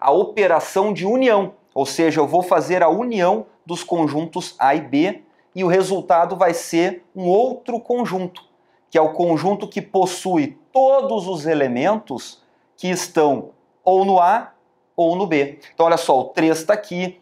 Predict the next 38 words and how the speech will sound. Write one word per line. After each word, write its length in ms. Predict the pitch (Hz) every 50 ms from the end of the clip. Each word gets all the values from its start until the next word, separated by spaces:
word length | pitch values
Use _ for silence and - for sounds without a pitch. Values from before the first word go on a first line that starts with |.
| _
o 100 | - 127
quatro 540 | 127 - - 156 147 143 143 143 - 143 139
tá 140 | 139 196 190
ali, 380 | 190 175 165 175 185 180 185 - _ _
o 100 | 139 131
cinco, 540 | - - - - 185 185 185 170 - - 139
o 20 |
seis, 400 | - - - 170 175 175 170 -
o 40 | -
sete, 440 | - - 170 165 165 165 - - 151
o 40 |
oito 260 | 151 175 175 - - 143
e 20 |
o 20 |
nove, 320 | 139 147 160 180 180 180 - - _ _ _ _
seis, 480 | _ - - - - 185 190 180 160 -
sete, 580 | - - - - 165 170 175 170 - - - 139
oito, 320 | 139 156 180 180 175 - - _ _ _
tá 120 | 247 233
tudo 260 | 233 - 240 254 233
aqui. 400 | 240 240 - - 127 120 - - _ _ _ _ _ _ _
Então 320 | _ 180 190 226 - - - -
peguei 300 | 175 151 127 123 160 165
os 160 | 151 135 147
elementos 440 | 147 139 135 135 131 131 - 135 123
desse, 520 | - 170 214 226 226 - - 240 240 - _ _ _
coloquei 380 | - 180 175 170 170 - 165
no 80 | 151 151
resultado, 640 | 147 143 139 151 147 156 175 170 170 175 175 - - _ _
peguei 220 | - 156 127 147
os 140 | 151 143 156
elementos 340 | 147 143 139 139 139 - 127
desse 420 | 120 139 160 170 165 - - 165 - _ _ _
e 100 | 151 151
coloquei 460 | 151 151 156 156 143 139 139 - 127
no 100 | 123 131
resultado. 580 | 123 123 127 123 139 151 - - 104 104 - - _ _ _ _ _ _ _ _ _ _ _ _ _ _ _ _ _ -
Beleza? 440 | 104 110 151 196 208 165 - -